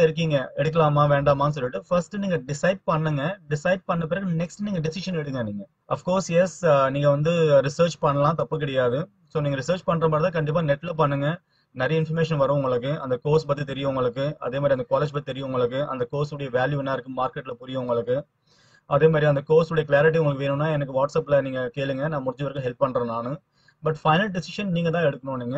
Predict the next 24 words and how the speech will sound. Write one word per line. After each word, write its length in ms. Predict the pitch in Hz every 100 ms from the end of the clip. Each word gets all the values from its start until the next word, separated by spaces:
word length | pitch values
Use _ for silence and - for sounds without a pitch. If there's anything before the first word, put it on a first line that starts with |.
| 185
So, 60 | 175
அதுல 120 | 147 143
confuse 280 | 139 160 147
ஆயிடாதீங்க 400 | 127 135 123 117 110
நீங்க. 140 | 101 - -
And 80 | 151 143
அதே 120 | 165 196
மாதிரி 200 | 175 180 202
உங்களுக்கு 260 | 175 160
வந்து 140 | 160 185 160
வேற 140 | 160
என்ன 120 | 165 185
different 280 | 160 180 180
questions 340 | 151 147 180 160
இருந்தா 200 | 139 180 185
கண்டிப்பா 260 | 151 156 170
comment 240 | 156 156 165
செக்ஷன்ல 260 | 156 156 131
போடுங்க. 280 | 139 139 139 180 -
த்ரீ 120 | 151 156
தேர்ட்டிக்குள்ள 400 | 160 156 151 160 147
போடுங்க. 260 | 143 135 143 180
நான் 140 | 151 135
டெஃபினட்டா 360 | 127 143 139